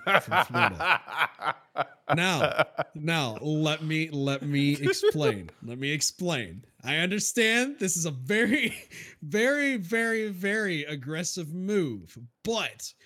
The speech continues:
Speaker 1: there's a viable plan behind it. Josh McDaniels can convince either Jimmy Garoppolo or Jacoby Brissett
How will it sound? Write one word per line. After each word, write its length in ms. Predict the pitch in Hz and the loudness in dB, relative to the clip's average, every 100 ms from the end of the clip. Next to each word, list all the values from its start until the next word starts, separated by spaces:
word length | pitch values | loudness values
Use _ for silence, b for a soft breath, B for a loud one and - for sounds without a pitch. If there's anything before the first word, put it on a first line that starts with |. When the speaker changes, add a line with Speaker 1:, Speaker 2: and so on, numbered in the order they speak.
| B B 123 | B B -10
Speaker 1:
there's 180 | 127 | -8
a 60 | 135 | -8
viable 640 | 123 110 143 147 143 139 | -8 -8 -6 -6 -6 -8
plan 480 | 127 - 127 123 117 | -12 -10 -6 -4 -6
behind 520 | 107 - 143 139 127 | -8 -10 -6 -4 -4
it. 220 | 90 - - b _ _ _ _ _ _ _ | -8 -14 -20 b _ _ _ _ _ _ _
Josh 320 | 117 113 143 | -10 -8 -6
McDaniels 880 | 180 175 - 190 196 156 107 110 - - _ _ _ | -6 -6 0 2 2 0 -4 -8 -14 -18 _ _ _
can 180 | - 131 | -10 -10
convince 640 | 123 131 117 156 131 107 - - | -6 -8 -6 -4 -4 -6 -10 -8
either 260 | 131 123 | -8 -6
Jimmy 340 | 107 104 117 151 | -8 -8 -8 -6
Garoppolo 880 | 180 170 180 175 165 139 123 117 123 | -6 -4 -4 -4 -4 -2 -2 -4 -6
or 180 | 123 117 | -8 -8
Jacoby 580 | 107 104 - 110 120 | -8 -12 -10 -8 -6
Brissett 560 | 139 170 - 196 147 139 | -6 -6 -4 -2 -2 -4